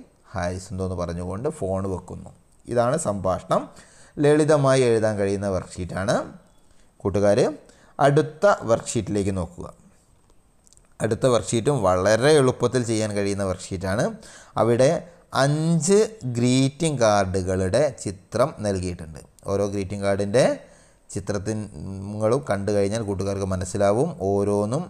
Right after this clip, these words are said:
ഏത് ആഘോഷങ്ങൾ അല്ലെങ്കിൽ ഏത് ദിനാചരണങ്ങളുമായി ബന്ധപ്പെടുന്നതാണെന്ന്. താഴെ കോളത്തിൽ ഓരോ ഗ്രീറ്റിംഗ് കാർഡിനും യോജിച്ച പദങ്ങൾ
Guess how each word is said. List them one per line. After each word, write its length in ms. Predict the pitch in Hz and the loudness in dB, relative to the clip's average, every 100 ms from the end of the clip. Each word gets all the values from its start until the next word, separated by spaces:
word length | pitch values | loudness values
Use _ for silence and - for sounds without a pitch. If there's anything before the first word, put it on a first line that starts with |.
| - - | -10 -6
ഏത് 640 | 104 110 120 123 190 330 - - | -2 2 2 4 2 0 -6 -2
ആഘോഷങ്ങൾ 800 | 95 98 95 101 95 101 117 151 98 | 2 2 2 0 0 -2 -2 -4 -4
അല്ലെങ്കിൽ 340 | 101 101 98 | -4 -2 -2
ഏത് 280 | 98 113 139 107 | 0 0 0 -2
ദിനാചരണങ്ങളുമായി 1160 | 98 95 101 101 98 101 101 101 98 101 135 277 - - - _ - | -2 -2 -2 -2 -2 -4 -4 -4 -2 0 0 -2 -8 -20 -20 _ -2
ബന്ധപ്പെടുന്നതാണെന്ന്. 1000 | 98 110 131 95 90 87 82 82 85 139 254 - - - _ _ _ _ _ - | 0 2 0 -2 -2 -2 -2 -2 0 0 0 -6 -20 -20 _ _ _ _ _ 2
താഴെ 540 | 127 131 139 151 160 202 - | 4 6 6 6 6 4 0
കോളത്തിൽ 680 | - 117 117 117 - - 156 320 - - _ _ _ _ _ _ _ _ _ _ _ _ _ _ _ _ _ _ _ _ - | 0 4 6 4 2 0 2 0 -2 -12 _ _ _ _ _ _ _ _ _ _ _ _ _ _ _ _ _ _ _ _ 0
ഓരോ 380 | 120 131 147 170 - - - - | 4 6 6 6 4 -2 -14 -14
ഗ്രീറ്റിംഗ് 500 | 113 117 120 127 127 | -4 0 0 0 2
കാർഡിനും 440 | 117 113 113 117 143 117 | 4 4 4 0 -2 0
യോജിച്ച 840 | 113 113 113 110 113 101 - - 156 - - - _ _ _ _ _ - | 2 4 4 2 -2 -4 -4 2 4 2 -2 -12 _ _ _ _ _ 2
പദങ്ങൾ 680 | 107 107 117 113 117 123 | 4 4 4 2 0 4